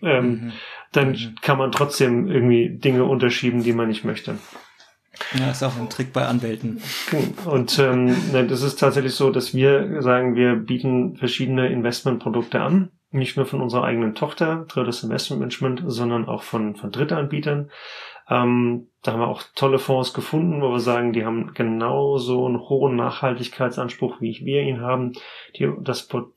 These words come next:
Speaker 1: das Angebot von unserer Tochter ganz gut ergänzen.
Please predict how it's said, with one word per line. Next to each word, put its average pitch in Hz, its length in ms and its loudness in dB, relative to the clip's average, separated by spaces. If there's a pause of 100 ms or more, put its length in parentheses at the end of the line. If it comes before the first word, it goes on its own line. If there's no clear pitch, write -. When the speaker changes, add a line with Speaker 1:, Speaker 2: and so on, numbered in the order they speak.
Speaker 1:
das 113 260 -8
Angebot 131 560 0
von 123 260 -2
unserer 120 280 -4
Tochter 139 340 0
ganz 113 200 -4
gut 131 180 -6
ergänzen. 151 560 2